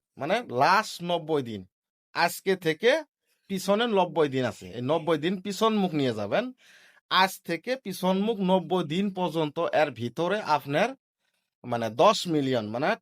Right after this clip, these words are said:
টেন মিলিয়ন, টেন মিলিয়ন ভিউজ ক্লিয়ার যদি আপনি করবে পান, তাহলে আপনি মনিটাইজ করবে পাবেন। আরেকটা কথা, যদি আপনি,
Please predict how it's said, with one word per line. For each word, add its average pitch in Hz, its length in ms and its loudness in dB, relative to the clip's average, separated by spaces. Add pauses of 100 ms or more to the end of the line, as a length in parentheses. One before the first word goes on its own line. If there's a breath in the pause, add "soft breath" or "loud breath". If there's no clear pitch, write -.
টেন 175 280 4
মিলিয়ন, 123 340 -2 (540)
টেন 175 240 2
মিলিয়ন 196 420 2
ভিউজ 143 380 -2 (600)
ক্লিয়ার 190 300 4
যদি 170 220 -8
আপনি 143 260 -2
করবে 135 380 -2
পান, 226 200 -6 (640 soft breath)
তাহলে 143 340 2
আপনি 156 320 -4 (140)
মনিটাইজ 135 600 -2 (260)
করবে 107 320 -2
পাবেন। 92 280 -10 (1000)
আরেকটা 208 360 4
কথা, 180 280 2 (420)
যদি 185 400 -2
আপনি, 196 280 4